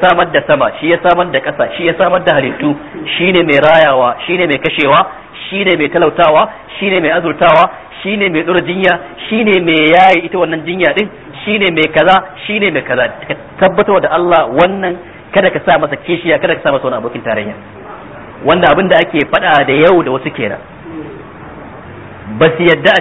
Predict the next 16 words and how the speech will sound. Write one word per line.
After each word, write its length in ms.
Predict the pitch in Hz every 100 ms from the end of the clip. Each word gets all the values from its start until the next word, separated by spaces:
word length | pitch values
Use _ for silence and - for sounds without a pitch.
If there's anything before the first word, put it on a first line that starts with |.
| -
ce 100 | 180
Allah 280 | 175 190 156 -
shi 100 | 190
kaɗai 180 | 220 190
ne 120 | 165
mai 100 | 143
azurta 400 | 147 127 131 117
ba, 80 | 127
a, 200 | 139 -
sai 80 | 170
an 100 | 170
ce 80 |
shehu 220 | - 170 147
ma 100 | 131
yana 160 | 127
yi. 100 | 107